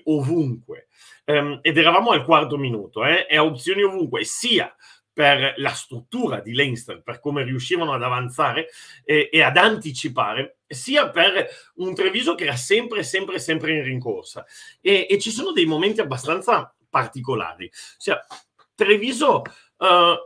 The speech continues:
che ha giocato una partita a un ritmo, secondo me, bassissimo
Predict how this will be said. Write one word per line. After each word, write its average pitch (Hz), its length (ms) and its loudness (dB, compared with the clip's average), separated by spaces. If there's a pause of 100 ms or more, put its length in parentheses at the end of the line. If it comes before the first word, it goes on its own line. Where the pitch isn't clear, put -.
(560)
che 190 300 2
ha 185 100 -2
giocato 156 420 0
una 143 160 -2
partita 226 600 -4
a 151 80 -2
un 151 160 0
ritmo, 220 420 -4
secondo 151 400 -8
me, 202 220 -2
bassissimo 139 1200 -6